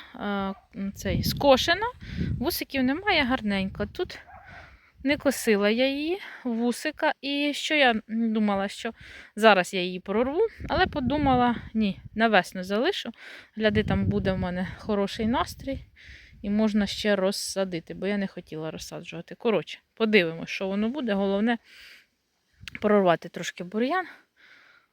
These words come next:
Ну, я ж кажу, половинку вже зробила, ще половинку і все. Заберу вила, бо носила бур'ян, ось складала з полуниці, і лопату, бо копала хризантему. Сьогодні я вже трьом людям продала. Так що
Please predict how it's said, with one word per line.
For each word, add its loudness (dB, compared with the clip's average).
Ну, -6
я 2
ж -4
кажу, -6
половинку 0
вже 0
зробила, 0
ще -2
половинку -2
і -6
все. -14
Заберу 2
вила, 4
бо 2
носила 0
бур'ян, 4
ось 2
складала 2
з -6
полуниці, 2
і 0
лопату, 2
бо -4
копала 2
хризантему. 0
Сьогодні 2
я 4
вже 2
трьом 2
людям 2
продала. 2
Так -2
що 0